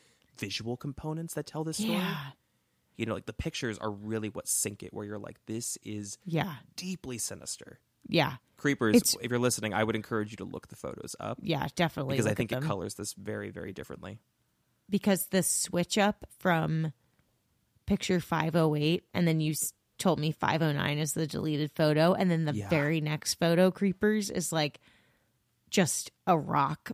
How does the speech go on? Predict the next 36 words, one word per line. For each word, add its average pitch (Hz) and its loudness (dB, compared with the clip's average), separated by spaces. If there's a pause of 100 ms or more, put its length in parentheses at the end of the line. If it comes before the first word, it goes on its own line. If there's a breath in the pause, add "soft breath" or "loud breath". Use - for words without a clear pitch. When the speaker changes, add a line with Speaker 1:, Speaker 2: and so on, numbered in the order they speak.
Speaker 2:
basically, 180 2
in 165 2
the 151 0 (120)
pitch - -2 (100)
black 147 -2
dark. 151 -4
Like, 165 0 (600)
Speaker 1:
Ugh. 113 -4
Speaker 2:
very 208 6
clearly, 185 0
there 196 2
was 180 2
a 151 0
shift - -2
from 147 2 (640)
daylight 156 4
and, 160 0
like, 147 -2 (460)
Chris - -2 (180)
looking 160 -2
back 147 0 (100)
and 151 0
being 139 -2
like, 135 -4 (380)
"What's - -4
going 180 2
on? 226 4
Where 185 4
are 247 4
we?" 175 2
And 175 2
then 156 2
all 151 2
of 156 0
a - -4
sudden, 151 -2